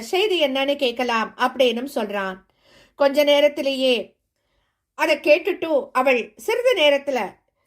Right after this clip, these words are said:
ராணி முன்னே வர, அவளை தொடர்ந்து அந்த பிராமணர் வரார்.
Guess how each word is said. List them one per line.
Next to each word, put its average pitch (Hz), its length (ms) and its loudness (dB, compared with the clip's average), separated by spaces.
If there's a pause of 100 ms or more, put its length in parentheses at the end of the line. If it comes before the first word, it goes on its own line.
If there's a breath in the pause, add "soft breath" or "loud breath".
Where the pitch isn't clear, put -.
(1080)
ராணி 370 380 4
முன்னே 302 380 -2
வர, 254 160 -2 (680)
அவளை 427 280 0 (100)
தொடர்ந்து 302 480 -2 (320)
அந்த 370 220 -2
பிராமணர் 294 560 0
வரார். 190 320 -4